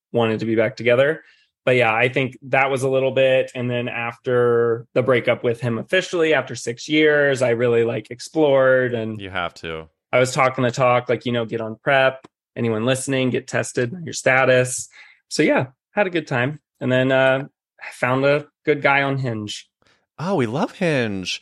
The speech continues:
Speaker 1: Yeah.
Speaker 2: As a, as a H I V educator, as an advocate, when you were going through your slut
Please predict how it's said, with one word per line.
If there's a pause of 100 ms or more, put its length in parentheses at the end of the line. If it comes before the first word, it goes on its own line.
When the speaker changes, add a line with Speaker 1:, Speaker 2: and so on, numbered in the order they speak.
Speaker 1:
Yeah. (220)
Speaker 2:
As
a,
as
a (120)
H
I
V
educator,
as
an
advocate,
when
you
were
going
through (240)
your
slut